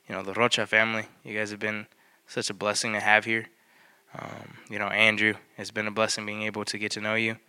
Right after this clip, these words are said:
You know, Joe, can't say much, you know. You guys know. If you know, you know,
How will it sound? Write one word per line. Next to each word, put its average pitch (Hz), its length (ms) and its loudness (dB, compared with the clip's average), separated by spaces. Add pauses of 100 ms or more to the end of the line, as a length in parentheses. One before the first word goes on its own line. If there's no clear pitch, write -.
(420)
You - 140 -10
know, 55 140 -6 (1800)
Joe, 104 260 -4 (240)
can't 104 220 -6
say 101 140 -8
much, 98 300 -10
you 98 60 -16
know. 101 80 -12 (420)
You 135 120 4
guys 110 260 12
know. 107 160 4 (320)
If 123 100 0
you 139 100 4
know, 151 180 12
you 127 160 10
know, 104 240 10